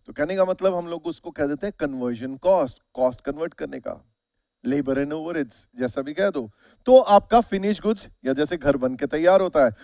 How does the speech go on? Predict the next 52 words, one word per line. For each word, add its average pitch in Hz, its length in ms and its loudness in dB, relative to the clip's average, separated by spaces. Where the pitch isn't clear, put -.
तो 180 80 -4
दोस्तों, 247 360 10
रॉ 226 220 8
मटेरियल्स 254 400 6
कंज्यूम्ड 233 640 2
on 233 320 2
production, 196 500 6
नंबर 202 300 2
वन 202 320 6
है 185 320 4
ये 180 200 0
हमारा। 185 440 4
नंबर 208 260 4
दो 233 160 6
है 233 60 6
हमारा 226 200 4
कन्वर्जन 202 520 2
कॉस्ट 208 280 6
या 208 80 10
आप 202 180 6
उसे 202 200 0
डायरेक्ट 175 280 0
लेबर 190 260 0
and 226 260 0
फैक्ट्री 190 320 0
ओवरहेड्स 202 240 -4
कह 190 120 0
सकते 208 260 -6
हैं। 220 160 0
तो 220 180 0
आपका 202 320 6
फिनिश 202 360 -4
गुड्स 196 220 0
या 170 360 8
जो 170 120 -6
घर 180 260 6
है 180 100 6
वो 175 120 -2
आपका 156 240 2
बन 151 200 -8
के 160 80 -2
तैयार 165 300 0
होता 170 180 -2
है। 180 60 2
तो 175 100 -8
दोस्तों, 175 340 -8
मैं 175 120 -6
यही 160 180 -4
चीज 151 260 -14
कह 143 160 -2
रहा 156 120 -2
हूं, 190 180 -4